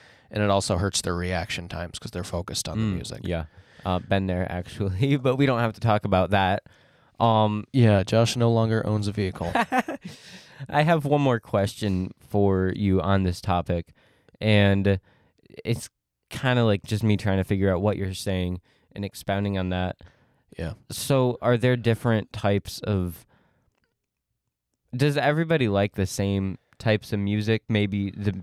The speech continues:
Speaker 2: different music brings out different things in people that they either do or don't like about themselves?
Speaker 1: I think most peop-, I th-, there's lots of similarities, but I can't say that for everyone.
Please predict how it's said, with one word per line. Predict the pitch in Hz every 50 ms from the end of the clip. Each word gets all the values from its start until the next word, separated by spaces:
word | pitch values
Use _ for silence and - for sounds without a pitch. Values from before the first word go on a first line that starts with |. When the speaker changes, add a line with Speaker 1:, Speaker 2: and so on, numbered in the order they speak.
| - -
Speaker 2:
different | - 120 117 - - -
music | 104 104 104 104 98 104 107 92 _ - - _ -
brings | 107 107 107 110 92
out | 110 90 87 95
different | - 107 - 101 - - -
things | 101 98 101 95 -
in | - 104 101
people | 98 - 107 98 - - 113 123
that | 117 107 - -
they | 104 98
either | 92 87 - 107 98 98
do | 92 87 101 101
or | 98 101
don't | 95 98 90 87
like | 92 92 95 107 - _ _ _ _ _ _ _ _ _ _ _ _ _ _ _ _ _ _ -
about | - 98 87 95 95 -
themselves? | 101 101 98 - 95 90 95 104 107 - - _ _ -
Speaker 1:
I | 123 120
think | - 147 156 151 - - - - _ _ _ _ _ _ _ _ _ _ _ _ _ _ _ _ _ _ _ _ _ _ _ -
most | 110 117 113 110 110 117 123 120 - - _ -
peop-, | - 110 113 - _ _ - - _ -
I | 95 101
th-, | - - - - - - - - - _ _ _ - - - _ -
there's | - 123 117 123
lots | 127 131 139 - 131
of | 113 -
similarities, | - - 127 117 104 101 98 98 104 113 120 123 113
but | 110 98
I | 95 95
can't | - - 95 - -
say | - - 98 92 87
that | 85 - -
for | - - -
everyone. | 64 - - - - - - -